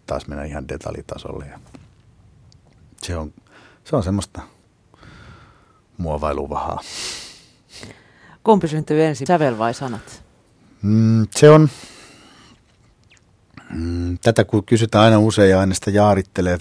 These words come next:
Speaker 1: vähän sitä samaa, että se on, se on sekä että, että nykyään on tietysti mun kohdalla on semmonen, yksi määrittävä tekijä on se, että me liikutaan karavaanin kanssa niin paljon keikoilla ja siellä on tota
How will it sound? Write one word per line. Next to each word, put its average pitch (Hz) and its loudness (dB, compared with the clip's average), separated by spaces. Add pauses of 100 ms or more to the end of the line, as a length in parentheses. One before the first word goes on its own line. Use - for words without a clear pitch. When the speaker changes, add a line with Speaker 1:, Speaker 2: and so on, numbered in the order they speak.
(140)
Speaker 1:
vähän 87 -8
sitä - -14
samaa, 95 -2
että - -10 (1200)
se 85 -6
on, 95 -6
se 110 0
on 120 2
sekä 107 2
että, 92 -4
että - -12 (580)
nykyään 107 4
on 95 -2
tietysti 98 -4 (720)
mun 110 2
kohdalla 87 2
on 85 -4
semmonen, 87 -4 (1600)
yksi 120 0
määrittävä 95 2
tekijä 92 -4
on 90 -2
se, 95 0
että - -4
me 92 -2
liikutaan 95 -2
karavaanin 85 0
kanssa 78 -8
niin 80 -8
paljon 73 -8
keikoilla - -10
ja 78 -8 (1400)
siellä 90 0
on 80 -6
tota 82 -6